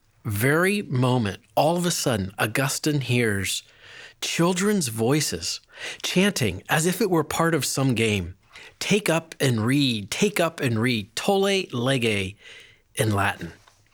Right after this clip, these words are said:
And what did he have in his hands but Paul's epistle to the Romans? And so he opened it up and he read it,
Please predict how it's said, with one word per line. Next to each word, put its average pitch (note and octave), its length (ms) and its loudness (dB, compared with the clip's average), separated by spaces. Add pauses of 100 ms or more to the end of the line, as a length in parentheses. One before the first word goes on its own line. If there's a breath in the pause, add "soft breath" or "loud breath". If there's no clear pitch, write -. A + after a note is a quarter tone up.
(540 loud breath)
And A2+ 180 2
what F3+ 140 4
did E3 120 2
he D3 120 2
have D3+ 260 0
in D3 80 2
his C3 140 0
hands D3+ 340 2
but - 240 -4
Paul's D3+ 480 2
epistle G#3 640 0
to F3 200 0
the C#3+ 140 2
Romans? G#2 640 0 (560)
And A#2 140 2
so G#2+ 240 -2
he G2+ 180 0
opened C#3+ 320 2
it A#2+ 80 0
up G2 240 -2 (340 loud breath)
and G#2 140 2
he F2+ 60 2
read A#2+ 240 2
it, - 180 -4